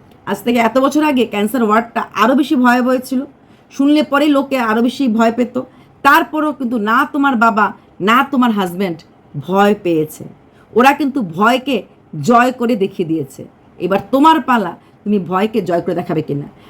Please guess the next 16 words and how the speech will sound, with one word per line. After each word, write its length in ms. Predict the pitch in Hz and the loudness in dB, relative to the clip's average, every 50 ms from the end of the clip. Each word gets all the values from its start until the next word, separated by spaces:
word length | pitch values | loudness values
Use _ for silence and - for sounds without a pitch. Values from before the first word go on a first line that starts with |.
| - - - | -8 0 4
মাত্র 360 | 214 262 285 269 - 294 269 | 4 4 4 2 -2 -8 -6
চব্বিশ 260 | - 254 226 269 285 | -4 0 2 2 2
হাজার 140 | 269 285 277 | 2 2 0
টাকার 220 | 294 311 311 247 | -2 -2 -2 -2
জন্য 280 | 247 285 254 214 196 - - - _ _ _ - - | -2 0 0 -2 -2 -4 -12 -20 _ _ _ -2 0
হুটহাট 440 | 285 285 - - - - 233 240 214 | 0 0 0 -4 -4 0 0 0 2
ডিসিশন 400 | 202 202 240 233 - 269 262 247 | 2 2 0 2 2 0 0 2
করে 200 | 277 220 190 202 - - - - - | 2 0 0 -2 -6 -16 -20 -16 -8
চলে 220 | - 269 262 247 214 | -2 0 2 2 2
যেও 220 | 170 170 160 151 | 2 0 -2 -2
না, 140 | 143 143 135 - - - _ _ - - - - | -2 -4 -8 -12 -20 -20 _ _ -20 -20 -12 -6
এখানে 320 | - 196 - 240 233 240 233 | -6 -2 0 2 2 2 2
থাকো। 500 | - 247 240 247 - 330 330 349 349 - - - - - - - - _ - - | 0 0 0 0 2 0 0 0 -2 -6 -18 -20 -20 -20 -20 -20 -20 _ -4 0
তিন 200 | 262 254 254 269 | 2 4 4 4
মাস 200 | 277 294 294 240 | 4 2 0 0
দেখো, 340 | 226 285 277 277 294 311 | -2 -4 -4 -4 -4 -6